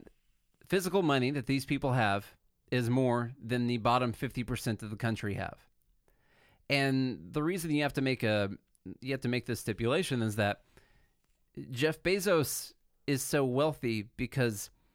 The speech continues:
he owns a percentage of Amazon. And, and that, that money does not actually exist in his bank account. He owns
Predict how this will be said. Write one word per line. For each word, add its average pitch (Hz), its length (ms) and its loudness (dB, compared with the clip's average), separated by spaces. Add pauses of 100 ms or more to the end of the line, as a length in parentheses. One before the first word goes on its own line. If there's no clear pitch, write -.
(360)
he - 300 -2
owns 143 420 2
a 127 100 0
percentage 120 1000 -4
of 101 320 -2 (140)
Amazon. 139 560 -2 (920)
And, 120 540 0
and 117 160 0
that, 131 320 0
that 156 200 0
money 139 640 2 (1120)
does 139 240 0
not 139 300 4
actually 135 420 0
exist 117 480 -2
in 104 120 0
his 107 180 -2
bank 117 260 0
account. 98 480 -8 (320)
He - 220 -4
owns 151 480 0